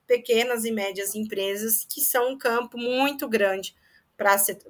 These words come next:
pra trabalhado a questão da marca, a questão do marketing também,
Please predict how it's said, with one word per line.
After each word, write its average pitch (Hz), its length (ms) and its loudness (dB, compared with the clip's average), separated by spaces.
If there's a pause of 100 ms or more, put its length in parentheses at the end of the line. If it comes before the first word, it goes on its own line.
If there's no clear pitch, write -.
pra 196 100 -10
trabalhado 185 720 0
a 190 80 -4
questão 180 400 -6
da 180 100 -4
marca, 190 580 0
a - 140 -2
questão 269 320 0
do 233 80 -2
marketing 214 580 0
também, 190 600 -6